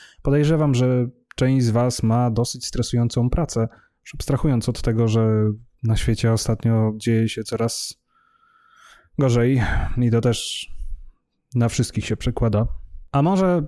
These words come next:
jesteście rodzicami i siadacie do malowania wtedy, kiedy możecie położyć swoje pociechy spać i macie tę godzinkę, dwie, zanim sami pójdziecie do łóżka po to, żeby sobie chwilę pomalować.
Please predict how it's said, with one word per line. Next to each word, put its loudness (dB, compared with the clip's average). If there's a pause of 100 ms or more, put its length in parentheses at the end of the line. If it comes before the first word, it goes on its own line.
(140)
jesteście 2
rodzicami 2
i -8 (160)
siadacie 2
do 2
malowania 2
wtedy, 0
kiedy -4 (280)
możecie 2
położyć 0
swoje 0
pociechy -2
spać -4 (220)
i 2
macie 2
tę -4 (240)
godzinkę, 0 (680)
dwie, -2 (260)
zanim 2
sami 0 (720)
pójdziecie 0
do -2
łóżka -8
po -4
to, -4
żeby -2
sobie -8 (100)
chwilę -4
pomalować. -2